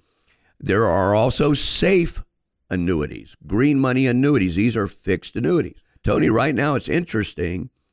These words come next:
with interest rates being so low. I was looking today. Did you know that you can have a five-year fixed annuity paying three point eight percent guaranteed for the next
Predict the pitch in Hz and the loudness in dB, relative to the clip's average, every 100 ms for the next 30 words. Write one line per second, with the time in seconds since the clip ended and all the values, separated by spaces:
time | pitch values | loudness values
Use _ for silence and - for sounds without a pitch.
0 | _ 101 92 - 123 156 143 143 - 120 | _ -2 -2 -2 -4 -2 -2 -4 0 0
1 | 120 - 113 113 107 - _ _ - 123 | -2 -2 -2 -2 -6 -10 _ _ -2 2
2 | 127 117 98 95 90 80 80 120 - 135 | 2 4 2 2 0 0 0 0 0 -4
3 | 139 127 107 78 67 - _ _ _ - | -2 -2 0 -2 -4 -10 _ _ _ -4
4 | 117 87 127 139 135 123 113 85 - 117 | -2 2 2 2 2 0 0 -2 -2 -2
5 | 107 110 95 78 92 - - 98 131 123 | -2 0 -2 -4 -6 -8 -4 -2 -2 0
6 | 107 101 80 - 113 - 147 135 78 69 | 0 -2 -2 -4 -4 -4 -4 -2 -2 -4
7 | 98 _ _ _ _ _ - 98 85 73 | -8 _ _ _ _ _ -2 0 0 -2
8 | - 92 131 135 113 117 101 - 101 107 | -4 0 2 2 0 0 -2 -4 -2 -2
9 | - - 139 - 95 71 - _ _ _ | -2 -6 -6 -4 -6 -6 -12 _ _ _
10 | _ _ - 104 92 110 - 107 107 - | _ _ -4 0 2 2 2 0 0 -2
11 | 85 80 90 - - | -2 0 -2 -4 -10